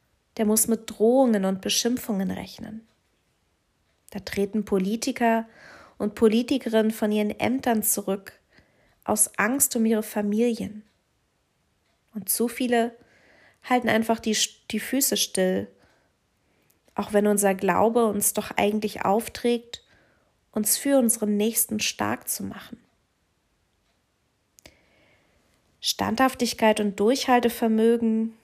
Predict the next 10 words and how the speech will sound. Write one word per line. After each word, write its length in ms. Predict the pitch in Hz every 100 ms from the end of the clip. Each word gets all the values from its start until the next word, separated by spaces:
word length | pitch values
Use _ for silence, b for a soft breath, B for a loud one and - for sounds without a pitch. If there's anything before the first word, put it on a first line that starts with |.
| b b _ _ -
ein 220 | 190 180
Weitergeben 580 | 185 233 254 220 220 208
der 120 | 190
Liebe, 520 | 190 220 247 254 254 B B B B B B
die 80 | 220
Gott 240 | - 214 240
in 120 | 220
uns 300 | 208 208 -
hineingegossen 1080 | 208 196 190 220 247 240 233 220 - 220 208
hat, 500 | 220 - - -